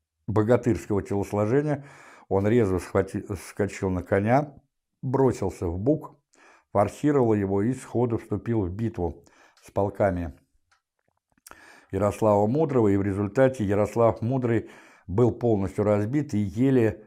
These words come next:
спасся, унес ноги в Новгород. Когда он вернулся в Новгород, он намеревался, как гласит летопись, уйти за море, а, то есть, вероятнее всего, уйти за подмогой к своему, а, тестю, шведскому королю Олафу,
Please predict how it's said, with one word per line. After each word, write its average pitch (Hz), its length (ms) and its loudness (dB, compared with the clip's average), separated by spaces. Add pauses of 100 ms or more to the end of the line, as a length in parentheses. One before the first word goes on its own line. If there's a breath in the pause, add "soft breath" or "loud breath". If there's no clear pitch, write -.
спасся, - 800 -2 (240 soft breath)
унес 117 400 -2
ноги 104 300 -4
в 92 100 -4
Новгород. 71 560 -8 (260 loud breath)
Когда 120 280 4
он 135 120 2
вернулся 131 460 2
в 127 40 2
Новгород, 135 580 4
он 123 160 2
намеревался, 113 800 2
как 101 260 0
гласит 104 400 -2
летопись, 123 560 -2 (320 loud breath)
уйти 110 380 0
за 120 180 2
море, 95 520 -2 (200)
а, 87 220 -6
то 90 180 -6
есть, 87 140 -8
вероятнее 101 560 -2
всего, 135 540 0 (320 loud breath)
уйти 98 360 -2
за 107 140 0
подмогой 104 580 0
к - 80 -16
своему, 98 720 -2 (420 soft breath)
а, 87 200 -4
тестю, 104 440 -2
шведскому 92 560 -4
королю 95 420 -2
Олафу, 113 600 -2